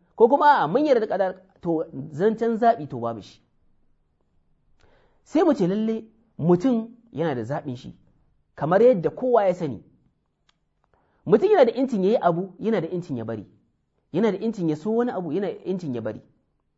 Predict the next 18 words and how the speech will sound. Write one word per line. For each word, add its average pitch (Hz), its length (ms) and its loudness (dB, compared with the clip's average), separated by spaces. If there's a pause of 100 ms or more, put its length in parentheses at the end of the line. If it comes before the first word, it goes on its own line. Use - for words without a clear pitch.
(1300)
Har 220 160 2
ma 330 100 4
mun 349 140 2
taɓa 226 160 -2
kawo 214 220 4
wani 226 140 6
misali, 165 460 0 (240)
wanda 190 240 2
ake 202 180 -2
cewa 180 180 -2
kamar 190 260 -2
ƙwan 240 200 -4
wuta 233 260 -2
ne 196 80 -2
wanda 165 160 -2
muka 143 200 -6
ce, 127 200 -8 (260)
wanda 196 460 0